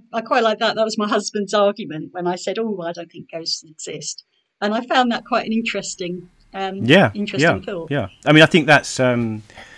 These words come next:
Speaker 2: yeah, I mean, similarly, I mean, I, I'm not gonna, uh, sit here and, uh, suggest that, that ghosts exist, but what, but, but I, w-, I, w-, I think historically, you know, that idea of some kind of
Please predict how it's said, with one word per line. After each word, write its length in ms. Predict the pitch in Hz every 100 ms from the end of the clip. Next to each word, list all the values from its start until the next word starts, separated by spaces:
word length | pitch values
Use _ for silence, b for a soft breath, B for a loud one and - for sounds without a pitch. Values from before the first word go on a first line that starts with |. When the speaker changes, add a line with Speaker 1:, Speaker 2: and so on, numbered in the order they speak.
| B
Speaker 2:
yeah, 180 | 135 90
I 60 | 95
mean, 160 | 98
similarly, 640 | 95 117 98 92 90 90 78
I 140 | 90
mean, 180 | 90 87
I, 180 | 85 78
I'm 80 |
not 120 | 87 76
gonna, 480 | 73 - - 101
uh, 40 | 95 -
sit 300 | - 101 -
here 200 | 95 87
and, 220 | 87 90
uh, 400 | 90 87 82 -
suggest 400 | - 92 95 -
that, 140 | 92 -
that 280 | 107 82
ghosts 240 | 92 95 -
exist, 300 | 85 98 -
but 120 | 95
what, 220 | 101 92
but, 220 | 101 95
but 80 | 101
I, 100 | 98 98
w-, 180 | 98
I, 60 | 107
w-, 160 | 113 123
I 60 | 110
think 200 | 117 -
historically, 1000 | 131 - 135 120 107 - 104 98 92 90 B B B
you 140 | 101
know, 400 | 95 92 90 90 87 B -
that 120 | 92
idea 580 | 98 92 - 104 95 90
of 280 | 90 90
some 440 | - - 101 92 90
kind 380 | - 95 87 87
of 300 | 85 -